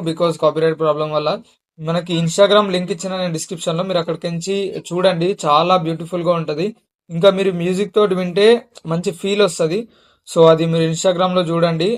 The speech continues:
Already మీరు చూసే ఉంటారు చాలా వీడియోస్. So, ఇది ఎలా చేసుకోవాలి? సింపుల్గా, ఈజీగా ఉంటది. ఎక్కువ ప్రాసెస్ ఏమి ఉండదు. మనం ఏం చేయాల్సిన అవసరం లేదు. నార్మల్గా ఫొటోస్ ఇస్తే ఆటోమేటిక్గా అన్ని ఎఫెక్ట్స్ కొంచెం ఎడిట్ చేయాలి అంతే. కొంచెం ఎడిట్ చేస్తే మనకు ఆటోమేటిక్గా అంతే అయిపోతది.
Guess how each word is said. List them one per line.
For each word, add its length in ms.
Already 320
మీరు 160
చూసే 260
ఉంటారు 220
చాలా 240
వీడియోస్. 340
So, 140
ఇది 140
ఎలా 120
చేసుకోవాలి? 500
సింపుల్గా, 420
ఈజీగా 380
ఉంటది. 260
ఎక్కువ 180
ప్రాసెస్ 360
ఏమి 120
ఉండదు. 280
మనం 160
ఏం 80
చేయాల్సిన 400
అవసరం 300
లేదు. 160
నార్మల్గా 460
ఫొటోస్ 380
ఇస్తే 220
ఆటోమేటిక్గా 580
అన్ని 280
ఎఫెక్ట్స్ 380
కొంచెం 340
ఎడిట్ 260
చేయాలి 360
అంతే. 200
కొంచెం 300
ఎడిట్ 220
చేస్తే 220
మనకు 200
ఆటోమేటిక్గా 500
అంతే 160
అయిపోతది. 400